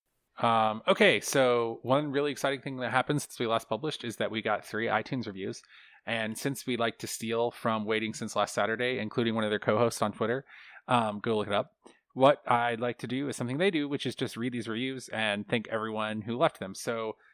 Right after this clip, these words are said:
our first review was from R Bale two eight two, which says, "Fantastic deep dive into U G A football with easy to digest, light yet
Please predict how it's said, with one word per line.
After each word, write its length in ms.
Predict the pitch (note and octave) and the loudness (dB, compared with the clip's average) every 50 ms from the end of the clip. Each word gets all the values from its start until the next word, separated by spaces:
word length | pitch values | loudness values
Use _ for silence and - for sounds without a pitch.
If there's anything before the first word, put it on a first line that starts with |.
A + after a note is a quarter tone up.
| _ _ _ - | _ _ _ 0
our 80 | A#2 | 0
first 300 | - - G#3 G3 - - | 4 4 4 4 4 0
review 300 | E3 C3+ C#3 C#3+ D#3 D3+ | -4 -4 -2 -4 -4 -2
was 260 | C#3 B2+ B2 A#2 - | -2 -2 -2 -4 -4
from 260 | - - A#2+ A2+ A2+ A2 | -4 -2 -2 -2 -2 -2
R 220 | A2+ A#2+ C3 C#3 | 2 4 4 4
Bale 520 | A#2+ - C3 C3 C3 C3 C3 B2+ B2+ - - | 4 2 0 2 2 0 0 -2 -4 -8 -12
two 220 | - - C#3+ C3 B2+ | -6 -4 -2 -2 -2
eight 220 | A#2 A2+ - _ | -2 -4 -6 _
two, 380 | - - C#3 D3 D#3 D#3 D#3 C#3+ | -6 -6 -4 -4 -6 -8 -12 -12
which 280 | B2+ A#2+ A#2 A2+ - - | -8 -6 -6 -6 -6 -6
says, 400 | - B2 A2+ A2+ A2+ A2 A2 - | -4 -4 -2 -2 -2 -4 -4 -4
"Fantastic 440 | - C#3 C#3 E3+ E3+ - - E3+ D3 | -4 -2 0 0 0 0 -2 -6 -6
deep 180 | E3+ E3+ C#3+ | -6 -6 -2
dive 220 | - A#2+ A2+ A2+ A2 | 0 2 2 2 -2
into 200 | A#2 A2+ - A#2 | -6 -6 -6 -8
U 120 | A#2 A#2 | -8 -6
G 140 | - B2 A2+ | -4 -4 -6
A 40 | G#2+ | -4
football 380 | - - - - G#2+ G#2+ G#2+ | -4 -6 -2 0 0 0 2
with 140 | A2 G#2+ - | 0 -4 -8
easy 240 | A#2 A#2+ B2 A#2 C3 | -8 -12 -10 -10 -6
to 100 | B2+ C3+ | -6 -2
digest, 480 | A#2 B2+ A#2 A2+ - B2+ B2 A#2 - - | 0 0 0 0 0 0 -2 -2 -2 -4
light 180 | G#2 G#2 G2+ G#2 | -4 -4 -4 -4
yet 260 | A2 G#2+ G#2 - | -2 -2 -2 -2